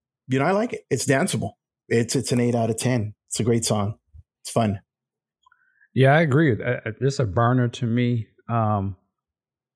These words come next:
Speaker 2: and the history of it, just the fact that it's, it dates back to eighty-one. I wanna hear that original <laughs> joint.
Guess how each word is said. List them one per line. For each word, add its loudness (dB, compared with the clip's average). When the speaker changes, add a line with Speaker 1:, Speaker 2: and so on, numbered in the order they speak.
Speaker 2:
and 4
the 2
history 0
of 4
it, 0
just -6
the -8
fact -4
that 0
it's, -4
it -4
dates 2
back -2
to -10
eighty-one. 2
I 4
wanna 4
hear 2
that 4
original -2
<laughs> -6
joint. 0